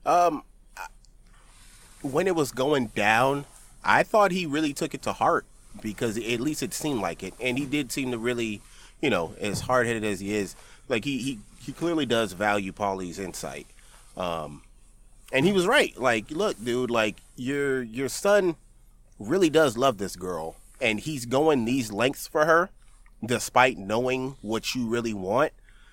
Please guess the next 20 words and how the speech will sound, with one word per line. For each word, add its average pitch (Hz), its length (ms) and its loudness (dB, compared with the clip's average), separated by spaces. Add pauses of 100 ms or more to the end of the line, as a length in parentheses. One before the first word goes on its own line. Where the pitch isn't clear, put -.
(200)
So 147 220 0
it's 151 100 -2
like, 160 340 4 (260)
you 139 160 -6
might 156 260 4
as 131 140 4
well 185 140 4
let 135 180 4
him 110 120 0
live, 131 460 0 (800)
because 110 400 0
once 156 300 4
you're 139 120 2
gone, 123 380 4
you 127 140 -4
can't, 151 340 0 (160)
you 143 140 2
know, 98 100 0
there's, 113 220 -2 (100)
there 135 220 2